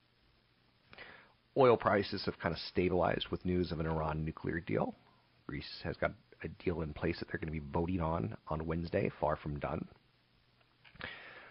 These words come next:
That's worthy of note. China's got a bid, uh, a Chinese company's got a bid for a U S company.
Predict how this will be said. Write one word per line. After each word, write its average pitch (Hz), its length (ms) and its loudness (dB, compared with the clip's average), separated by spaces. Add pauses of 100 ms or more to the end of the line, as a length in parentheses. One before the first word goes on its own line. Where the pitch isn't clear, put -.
(140)
That's - 220 -8
worthy 78 240 0
of 71 160 -4
note. 85 320 2
China's 104 480 6
got 85 180 2
a 78 60 0 (120)
bid, 92 220 4 (400)
uh, 85 200 -2
a - 80 -6
Chinese 117 280 4
company's 85 280 0
got 87 80 4
a - 20 4
bid 82 220 -2
for 82 440 2
a 104 40 0
U 104 140 6
S - 100 6
company. - 240 -4